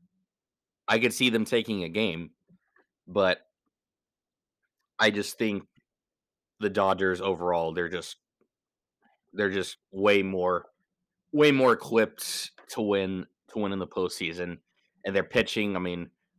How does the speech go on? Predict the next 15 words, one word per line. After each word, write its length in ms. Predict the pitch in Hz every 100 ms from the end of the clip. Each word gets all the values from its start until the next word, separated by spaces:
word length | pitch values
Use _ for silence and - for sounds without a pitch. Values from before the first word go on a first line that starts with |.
| -
they 120 | 113
get, 220 | 123 -
they 140 | 110
have 220 | 110 120 101
injuries 580 | 113 113 120 113 104
like 220 | 98 82 95
Walker 260 | 98 -
Buehler 500 | 85 90 101 95 95
and 120 | 82
others 340 | 80 98 98 95
are 140 | 90
hurt, 240 | - 101 98 _ _ _ _ _ _ _ _ _ _ - _
but 220 | 95 95 -
Julio 380 | 123 104 98 -
Urias, 800 | 104 117 113 107 107 - - -